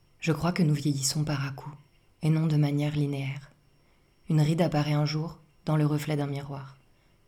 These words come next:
Elle n'était pas là hier. Un endroit du corps lâche soudainement,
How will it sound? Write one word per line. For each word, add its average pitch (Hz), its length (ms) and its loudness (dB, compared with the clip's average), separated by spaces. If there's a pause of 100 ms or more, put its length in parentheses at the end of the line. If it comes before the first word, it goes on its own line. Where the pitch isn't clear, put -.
(120)
Elle 156 140 2
n'était 151 200 2
pas 139 140 0
là 135 160 -2
hier. 131 440 -6 (2000)
Un 160 120 4
endroit 160 300 2
du 151 140 0
corps 151 380 -2 (260)
lâche 147 180 2
soudainement, 147 540 2